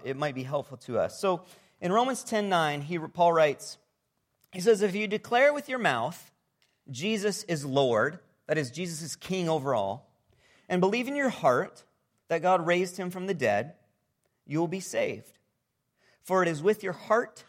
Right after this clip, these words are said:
that you believe and are justified, and it is with your mouth that you profess your faith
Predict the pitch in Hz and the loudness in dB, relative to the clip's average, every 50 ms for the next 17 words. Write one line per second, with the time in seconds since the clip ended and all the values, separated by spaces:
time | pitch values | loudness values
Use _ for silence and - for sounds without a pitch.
0 | _ _ _ - 175 180 202 214 190 214 196 147 131 117 117 120 123 123 139 - | _ _ _ -10 -10 -8 -6 0 0 0 0 0 -2 -4 -4 -6 -8 -10 -12 -14
1 | - 147 156 156 131 - 123 120 - - 113 - - - - - - - - _ | -8 -6 -6 -4 -4 -6 -8 -10 -10 -16 -16 -14 -12 -12 -12 -14 -18 -20 -20 _
2 | _ _ _ _ _ _ _ - 139 156 160 156 165 147 139 160 170 - - 147 | _ _ _ _ _ _ _ -10 -8 -6 -4 -4 -4 -6 -4 -6 -8 -6 -4 -6
3 | 143 135 143 160 170 156 127 120 123 - - - - _ _ _ _ _ _ _ | -4 -2 0 0 0 0 -2 -4 -6 -10 -20 -20 -20 _ _ _ _ _ _ _
4 | 131 127 131 127 - 135 120 - - 147 120 - - - - - - - _ - | -10 -10 -10 -8 -8 -12 -12 -6 0 0 0 0 0 -8 -16 -18 -20 -20 _ -10
5 | 123 123 120 - - 69 67 - _ _ _ _ | -10 -8 -8 -6 -8 -8 -8 -8 _ _ _ _